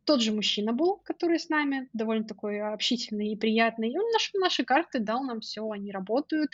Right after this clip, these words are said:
Единственное, они вроде как не международные. То есть вот, например, свифт нам недоступен. Это надо каким-то образом уточнять. Возможно, стоит попросить взять с собой переводчика, который сможет нормально объяснить, что вам нужно.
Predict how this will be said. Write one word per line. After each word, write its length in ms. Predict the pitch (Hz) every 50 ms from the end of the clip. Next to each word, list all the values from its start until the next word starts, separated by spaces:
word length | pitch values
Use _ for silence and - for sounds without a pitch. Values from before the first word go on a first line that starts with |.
| -
Единственное, 760 | - 233 214 254 302 320 - - 294 285 285 277 285 269 254 240 -
они 320 | 226 214 220 240 254 269
вроде 360 | 247 214 - 214 226 233 220 220
как 340 | 220 214 214 220 - - - - -
не 180 | 220 226 240 240
международные. 640 | 226 214 202 220 220 220 220 220 214 202 196 190 190
То 140 | - 208
есть 160 | 202 - - 214
вот, 100 | 214 -
например, 320 | 208 202 214 208 208 202
свифт 340 | - - - 254 311 320 -
нам 160 | 226 220 233
недоступен. 640 | 240 226 220 208 208 202 - - - 208 - - 190 - - _ _
Это 180 | 240 240 226
надо 240 | 226 220 220 214 214
каким-то 340 | 208 226 - 240 220 - 220
образом 280 | 214 208 214 208 208 208
уточнять. 480 | 202 - 220 - - - 294 349 349 -
Возможно, 520 | - 220 220 220 220 226 247 277 269 254 233
стоит 560 | 233 - _ - 226 247 254 240 226 226 -
попросить 720 | - 196 - - 214 196 - - 247 240 220 - - - 208 208 202
взять 240 | 214 208 233 233 -
с 40 |
собой 180 | - 226 220 214
переводчика, 600 | - - 220 226 226 247 233 233 - - - -
который 260 | - 196 - - 202
сможет 400 | 202 - - 226 220 208 196 -
нормально 400 | 196 196 202 214 214 202 196 190
объяснить, 420 | 196 190 190 196 196 - 247 240 233
что 180 | - - 233 208
вам 120 | 214 214
нужно. 360 | 220 220 214 190 180 190 -